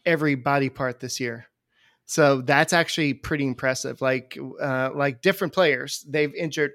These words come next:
every part of their body this year. So it's just, it, it's weird how,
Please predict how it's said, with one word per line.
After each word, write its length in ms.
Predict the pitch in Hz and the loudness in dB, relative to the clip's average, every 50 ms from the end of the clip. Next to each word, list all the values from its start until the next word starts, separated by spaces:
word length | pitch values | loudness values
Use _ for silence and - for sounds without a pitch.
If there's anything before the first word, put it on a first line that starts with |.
| _ | _
every 240 | 143 143 147 143 135 | -2 -2 -2 -4 -4
part 240 | - - 139 135 135 | -2 0 0 0 0
of 100 | 135 131 | -2 -4
their 120 | 127 127 | -4 -4
body 340 | 117 120 113 120 120 117 117 | -4 -2 -2 -2 -2 -4 -8
this 260 | 113 117 123 - - | -10 -12 -14 -14 -12
year. 200 | 135 123 117 - _ _ _ _ - - _ - | -12 -14 -14 -16 _ _ _ _ -20 -20 _ -10
So 240 | - - 147 139 143 | 0 2 4 6 6
it's 160 | 151 151 - | 4 4 4
just, 180 | 208 196 - | 4 4 4
it, 220 | - - 156 147 - - | 4 2 2 2 2 0
it's 220 | 170 160 - - | 0 0 0 -4
weird 400 | 135 135 160 180 190 180 170 135 | -2 0 4 4 6 4 4 2
how, 600 | 123 147 139 135 135 131 131 131 127 123 120 - | 2 2 4 6 6 6 6 4 2 0 -4 -8